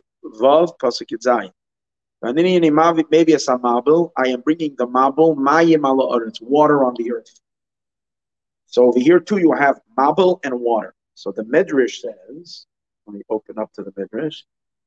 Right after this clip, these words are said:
Uh, "Vani hineni, hineni maskim l'divrei hamalachim," okay. "Es hamabel mayim." So the Midrash says, "Mayim hoyu." Initially they were water,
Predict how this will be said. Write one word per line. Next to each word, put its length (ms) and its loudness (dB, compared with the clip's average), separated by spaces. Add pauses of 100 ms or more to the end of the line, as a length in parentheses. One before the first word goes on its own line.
(600)
Uh, 380 2 (140)
"Vani 360 0
hineni, 440 0
hineni 260 -2
maskim 440 -2
l'divrei 400 0
hamalachim," 880 -2
okay. 540 -2 (580)
"Es 160 0
hamabel 520 2
mayim." 420 2
So 180 -14
the 100 -10
Midrash 360 -4
says, 420 0 (460)
"Mayim 640 0
hoyu." 440 -4 (320)
Initially 640 -2
they 180 2
were 200 2
water, 600 -4